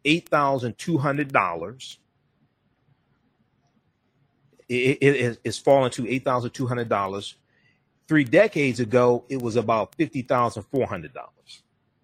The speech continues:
So that makes it very hard to accumulate wealth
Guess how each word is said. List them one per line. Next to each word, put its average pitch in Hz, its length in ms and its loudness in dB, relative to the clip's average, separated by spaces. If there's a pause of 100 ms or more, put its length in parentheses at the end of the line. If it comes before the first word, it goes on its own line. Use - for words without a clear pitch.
(580)
So 156 220 4
that 185 200 6
makes 208 240 2
it 151 80 -4
very 160 320 0
hard 151 480 0
to - 180 -2
accumulate 127 600 -4
wealth 104 500 -8